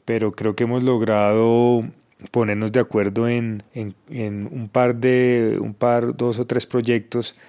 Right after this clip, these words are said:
que queremos sacar adelante juntos. Entonces, yo les voy a contar el primero. El primero es una empresa de retail que estamos organizando con unas socias increíbles y el producto está ya casi listo. Lo, la idea es sacarlo este año. Obviamente estamos esperando que pase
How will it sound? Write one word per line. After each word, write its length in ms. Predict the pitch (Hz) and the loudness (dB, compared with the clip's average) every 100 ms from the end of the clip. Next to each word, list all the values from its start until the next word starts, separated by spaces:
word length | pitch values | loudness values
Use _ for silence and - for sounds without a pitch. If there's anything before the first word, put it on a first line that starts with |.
| _ | _
que 140 | - 104 | -14 -6
queremos 360 | 107 95 95 | -4 -4 -6
sacar 240 | - 113 101 | -8 -4 -2
adelante 360 | 101 98 90 | -2 -2 -4
juntos. 360 | 90 95 87 92 | -6 -8 -8 -8
Entonces, 640 | 95 95 98 104 113 120 - | -8 -8 -4 -2 0 -2 -6
yo 100 | 113 | -6
les 100 | 113 | -2
voy 120 | 117 | -2
a 40 | 117 | 0
contar 300 | 127 107 101 | -2 0 -2
el 100 | 104 | -2
primero. 560 | 120 107 127 156 160 | -4 -2 0 0 -2
El 120 | - 110 | -8 -10
primero 420 | 107 107 104 110 | -8 -6 -2 0
es 320 | 117 - - - | 0 -4 -8 -10
una 200 | 131 120 | -8 -4
empresa 420 | 117 110 117 110 | -6 -2 -2 0
de 100 | 123 | 0
retail 480 | 113 110 104 117 131 | 2 -2 0 -2 0
que 80 | 156 | -4
estamos 520 | - 113 101 101 - _ | -4 -4 -4 -8 -12 _
organizando 720 | 117 113 113 107 98 110 101 104 | -6 -2 0 -2 -2 -4 -4 -4
con 140 | 120 | -4
unas 220 | 104 101 | -2 -4
socias 420 | - 113 104 117 113 | -2 -2 0 -2 -2
increíbles 840 | 113 107 101 101 110 156 156 - - | -4 -2 2 2 0 -2 -4 -12 -8
y 260 | 113 107 | -2 0
el 120 | 107 | 0
producto 560 | 104 113 104 104 98 - | 0 0 2 0 -2 -4
está 340 | 113 - 123 117 | -4 -2 0 2
ya 220 | 113 110 | 2 2
casi 280 | 113 101 107 | 0 0 0
listo. 300 | 107 - 131 | -4 -4 0
Lo, 260 | 123 104 - | 0 0 -4
la 200 | - 101 | -6 -6
idea 160 | 95 101 | -4 -6
es 60 | |
sacarlo 340 | - 107 113 113 | -6 -2 0 0
este 220 | - 123 | 0 0
año. 220 | 113 131 | 0 0
Obviamente 360 | 120 110 107 - | 0 0 -2 -4
estamos 260 | - 110 | -6 -4
esperando 400 | 110 - 104 95 | -4 -2 -2 -2
que 80 | 98 | -4
pase 400 | - 98 - 104 | -2 -2 -2 -6